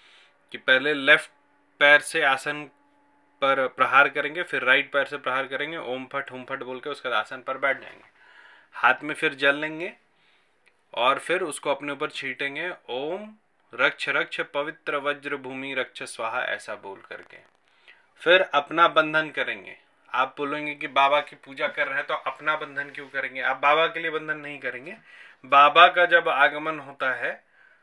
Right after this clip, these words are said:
तो साथ में दूध भूत का भी आगमन होता है। तो जो आपको रक्षा मंत्र पता है, नहीं तो मैंने जो वो रक्षा मंत्र बताया, "सतनमो आदेश गुरु जी को, ओम गुरु जी, दे बंधो मन बंधो पीड़ा बंधन सार,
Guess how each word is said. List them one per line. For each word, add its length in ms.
तो 220
साथ 360
में 280
दूध 220
भूत 280
का 180
भी 160
आगमन 380
होता 240
है। 120
तो 160
जो 180
आपको 300
रक्षा 320
मंत्र 260
पता 320
है, 160
नहीं 120
तो 100
मैंने 260
जो 140
वो 320
रक्षा 320
मंत्र 260
बताया, 360
"सतनमो 460
आदेश 380
गुरु 160
जी 140
को, 240
ओम 160
गुरु 220
जी, 220
दे 220
बंधो 380
मन 240
बंधो 320
पीड़ा 380
बंधन 520
सार, 400